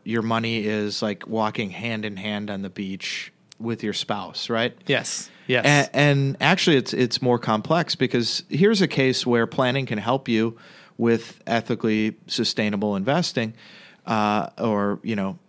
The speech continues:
Speaker 1: E S G or however you wanna t-, turn about it. Because say one of your goals is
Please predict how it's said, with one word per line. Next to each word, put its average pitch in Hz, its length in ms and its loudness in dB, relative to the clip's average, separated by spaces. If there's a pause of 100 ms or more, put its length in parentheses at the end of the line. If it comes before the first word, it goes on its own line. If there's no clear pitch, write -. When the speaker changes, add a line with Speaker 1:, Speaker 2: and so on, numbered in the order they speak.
Speaker 1:
E 113 120 0
S 107 120 0
G 147 320 4
or 104 200 2
however 120 340 4
you 127 100 6
wanna 104 200 0
t-, 110 340 -8
turn 185 240 -2
about 113 260 2
it. 95 280 -6
Because - 480 0 (320)
say 175 360 4
one 147 200 4
of 135 100 2
your 120 100 2
goals 123 440 2
is 110 500 0